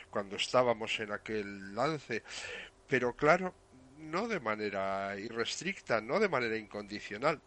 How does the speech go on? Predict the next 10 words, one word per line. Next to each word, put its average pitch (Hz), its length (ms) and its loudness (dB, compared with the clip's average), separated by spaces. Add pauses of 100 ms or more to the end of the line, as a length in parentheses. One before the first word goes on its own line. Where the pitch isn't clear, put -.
(120)
depende 156 560 4
de 92 140 -8
qué 104 160 -4
presupuestos. - 1000 -10 (480)
Y 143 160 6
de 139 160 4
la 127 160 4
misma 180 360 -2
manera 175 400 4
dice 147 300 -4